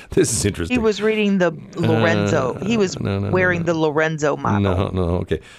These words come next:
Speaker 1: Uh, it's been twenty years since the California jury found former football, this is an older article, and not guilty, blah, blah, blah, blah. To this day, people are still talking about all the key factors, like the infamous gloves he tried on in court,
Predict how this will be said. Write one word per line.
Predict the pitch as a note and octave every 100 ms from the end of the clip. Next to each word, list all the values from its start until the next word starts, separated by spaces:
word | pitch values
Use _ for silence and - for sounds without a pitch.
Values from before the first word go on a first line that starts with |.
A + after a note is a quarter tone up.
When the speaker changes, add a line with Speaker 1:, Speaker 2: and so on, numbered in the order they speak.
| - -
Speaker 1:
Uh, | G2+
it's | A2 -
been | C#3+
twenty | - D#3+
years | C#3 C#3
since | B2+ A#2
the | -
California | B2+ B2 A#2+ A2+
jury | F#2+ A2+ A2 G#2+ G#2
found | - G2+ G2+ G2
former | G#2+ G2+ G2+
football, | - G2 F2+ F2
this | F#2+
is | F2+
an | E2+
older | E2 D#2
article, | D#2 D2+ - A#2 - - -
and | F#2+
not | G2
guilty, | G#2+ G2 G2
blah, | E2+ D#2+
blah, | D#2+
blah, | D#2+
blah. | D#2+ G2+
To | C#3+
this | C#3 A#2+
day, | A#2
people | - B2+ G#2
are |
still | - C3+ A#2
talking | A2+ G#2+ A2+ G2
about | F#2 F#2+ F#2+
all | G2+ G#2
the | G#2
key | - G#2
factors, | G#2 G2 G2 F2
like | F#2+ -
the | F#2+
infamous | B2+ B2 A#2+ G#2
gloves | - G#2 G#2+ G2 -
he |
tried | G2 G2+ G2+ G2
on | F#2
in | E2
court, | - B2 A#2